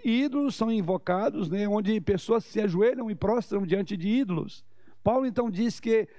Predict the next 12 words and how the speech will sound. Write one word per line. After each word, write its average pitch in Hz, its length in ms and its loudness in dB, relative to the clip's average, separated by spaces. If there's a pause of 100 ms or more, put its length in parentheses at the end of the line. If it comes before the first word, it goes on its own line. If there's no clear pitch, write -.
(120)
se 240 240 0
sentar 254 460 0
à, 262 60 2 (220)
à 196 120 2
mesa 196 320 2
do 175 180 -2
ídolo 226 420 0 (240)
é 226 220 2
uma 233 380 0
associação 220 580 0
a 190 80 0
quê? 277 320 0